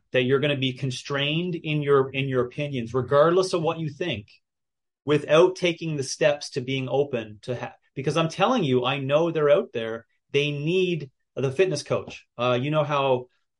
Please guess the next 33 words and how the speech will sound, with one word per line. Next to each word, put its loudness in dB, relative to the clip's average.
much -4
I 2
like 4
to 2
jump -2
on 2
top -2
of 0
how -2
the -4
fitness -4
coach, 2
I 0
think, -4
is, 0
like, 0
one -4
of -2
the -6
big 2
centerpieces -6
of -6
communities -4
and -4
society. -4
And -2
this 2
is -4
one -4
of -4
the 0
reasons -6
why, -2